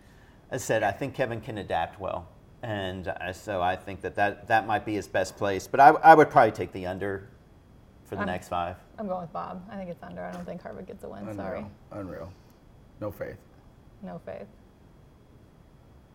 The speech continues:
Speaker 2: A
Speaker 3: Whatever.
Speaker 2: driver I know a lot of people have a faith in, besides Harvick, we don't, you do, is
Speaker 3: Hmm.
Speaker 2: Tyler Reddick. Tyler also had a very strong finish at Darlington Raceway. Ugh!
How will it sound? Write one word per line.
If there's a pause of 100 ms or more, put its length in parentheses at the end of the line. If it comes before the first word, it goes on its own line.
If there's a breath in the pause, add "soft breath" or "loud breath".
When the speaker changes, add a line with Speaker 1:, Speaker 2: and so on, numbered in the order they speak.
(340)
Speaker 2:
A
Speaker 3:
Whatever.
Speaker 2:
driver
I
know
a
lot
of
people
have
a
faith
in, (500 soft breath)
besides
Harvick, (720 soft breath)
we
don't,
you
do,
is
Speaker 3:
Hmm. (120)
Speaker 2:
Tyler
Reddick.
Tyler
also
had
a
very
strong
finish
at
Darlington
Raceway. (300)
Ugh!